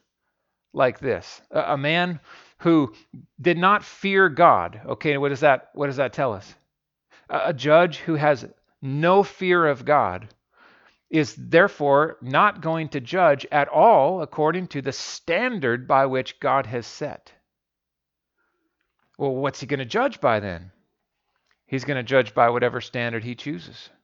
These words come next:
whatever he feels like in the moment, wh-, whatever justice he feels like defining it as. It's completely, uh, loose and open. It, it just shifts on any given day. If he's in a certain mood, he's gonna judge this way or that way.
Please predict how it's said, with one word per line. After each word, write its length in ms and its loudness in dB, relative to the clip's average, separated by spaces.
whatever 280 -2
he 120 -4
feels 420 0
like 260 2
in 80 -6
the 80 -6
moment, 380 -8
wh-, 280 -8
whatever 340 2
justice 600 0
he 180 -6
feels 300 -2
like 160 2
defining 640 -6
it 100 -2
as. 240 -2
It's 160 -8
completely, 920 -4
uh, 280 4
loose 500 0
and 160 -4
open. 440 2
It, 100 -6
it 140 -6
just 180 -8
shifts 360 -2
on 200 0
any 140 -4
given 320 0
day. 220 0
If 120 -4
he's 140 -8
in 100 -6
a 60 -8
certain 300 -4
mood, 220 -2
he's 160 -12
gonna 160 -10
judge 320 2
this 220 -8
way 240 -8
or 160 -4
that 260 0
way. 280 -6